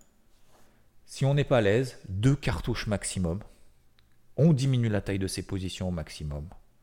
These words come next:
on travaille le processus et pas le résultat, s'il vous plaît. Voilà, j'espère que ça vous aura aidé. N'oubliez pas ces règles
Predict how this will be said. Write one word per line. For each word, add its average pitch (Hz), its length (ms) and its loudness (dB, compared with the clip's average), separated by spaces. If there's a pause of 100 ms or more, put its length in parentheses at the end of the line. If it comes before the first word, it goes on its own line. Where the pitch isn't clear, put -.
(280)
on 143 100 4
travaille 104 420 2
le 101 80 -2
processus - 600 -8 (340)
et 98 120 -8
pas 95 120 -2
le 87 120 0
résultat, 85 720 -4
s'il 117 500 -4 (160)
vous 131 340 0 (200)
plaît. 170 340 4 (320)
Voilà, 113 320 2
j'espère 127 340 -2
que - 60 -12
ça 143 100 2
vous 127 220 0
aura 120 240 2
aidé. 123 400 0 (240)
N'oubliez 135 480 2
pas 123 220 -2
ces - 180 -6
règles 104 340 0